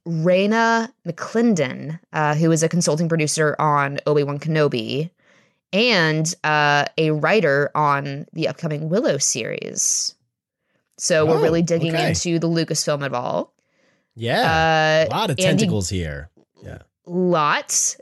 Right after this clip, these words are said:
Speaker 1: It keeps going, too. We have
Speaker 2: <laughs>
Speaker 1: Andy Greenwald, the creator of, uh, Briar Patch, which stars Rosario
Speaker 2: Oh.
Speaker 1: Dawson.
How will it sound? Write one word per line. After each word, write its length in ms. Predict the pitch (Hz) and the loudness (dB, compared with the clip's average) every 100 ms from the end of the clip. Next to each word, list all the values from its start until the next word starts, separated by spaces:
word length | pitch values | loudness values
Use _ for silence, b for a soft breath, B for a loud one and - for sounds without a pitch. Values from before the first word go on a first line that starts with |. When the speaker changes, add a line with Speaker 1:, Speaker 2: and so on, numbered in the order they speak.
| - | -6
Speaker 1:
It 160 | 190 | -6
keeps 240 | - 185 - | -2 -4 -2
going, 340 | - 381 214 | -2 0 0
too. 240 | 196 330 208 | 0 0 2
We 100 | - | 2
have 180 | 175 - | 0 -2
Speaker 2:
<laughs> 40 | |
Speaker 1:
Andy 340 | 180 190 214 220 | -2 0 0 2
Greenwald, 1080 | 170 175 226 247 220 160 139 127 175 214 - _ _ _ _ _ | 0 0 0 0 2 2 2 2 0 -4 -10 _ _ _ _ _
the 80 | 196 | -6
creator 640 | - 196 220 226 233 240 | -4 0 0 2 2 2
of, 680 | - 180 180 175 175 175 170 - | 2 2 4 4 4 4 0 -4
uh, 340 | 165 160 156 151 | 0 2 2 0
Briar 480 | 147 160 170 175 147 | 0 0 2 2 0
Patch, 480 | - 123 131 160 - | -2 -4 -4 -4 -4
which 140 | 156 | -4
stars 480 | - - 139 139 160 | -2 0 2 0 -2
Rosario 400 | 151 139 139 165 | -2 0 2 2
Speaker 2:
Oh. 40 | |
Speaker 1:
Dawson. 600 | 277 127 143 117 123 180 | 2 0 -4 -8 -8 -8